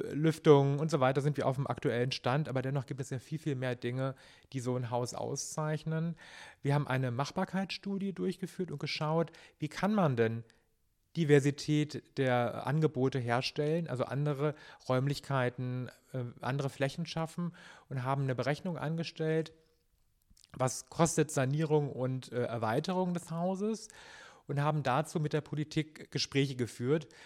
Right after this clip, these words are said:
Ähm, was unsere, unser interner Prozess, ähm,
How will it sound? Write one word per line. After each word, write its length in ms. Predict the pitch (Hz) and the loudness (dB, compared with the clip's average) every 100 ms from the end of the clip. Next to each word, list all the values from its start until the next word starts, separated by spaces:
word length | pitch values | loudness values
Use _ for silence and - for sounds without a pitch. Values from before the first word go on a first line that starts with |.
| - - - - | -20 -20 -18 -6
Ähm, 400 | 131 135 135 139 - - - | -2 0 0 -4 -10 -18 -6
was 240 | 143 - | -6 -6
unsere, 440 | - 165 156 131 - - | -8 -2 0 0 -4 -8
unser 200 | 151 139 | -4 -2
interner 420 | 147 196 190 165 | -2 0 0 0
Prozess, 640 | 151 - 147 160 165 - - 135 | 0 -2 -2 0 0 -2 -6 -4
ähm, 260 | 131 123 | -4 -4